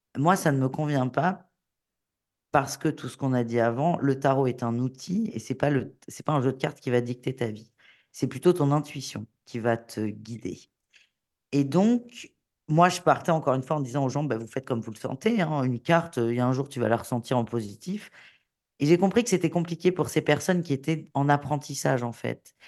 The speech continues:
Et c'est pour ça que je propose de créer un emplacement avec atout positif, si vous préférez, et le négatif.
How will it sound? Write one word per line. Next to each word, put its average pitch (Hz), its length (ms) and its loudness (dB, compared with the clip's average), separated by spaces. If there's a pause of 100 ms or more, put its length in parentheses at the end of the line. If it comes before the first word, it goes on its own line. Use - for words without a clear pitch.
(760)
Et 151 100 4
c'est 156 140 2
pour 165 180 0
ça 233 160 6
que 202 80 -2
je 165 60 2
propose 170 840 -2 (440)
de 156 160 2
créer 160 600 2 (1160)
un 196 140 6
emplacement 143 760 0
avec 131 500 0
atout 196 460 -2 (140)
positif, 156 520 0
si - 140 -6
vous 131 100 -4
préférez, 139 540 -2 (160)
et 196 100 8
le 202 80 2
négatif. 156 600 -4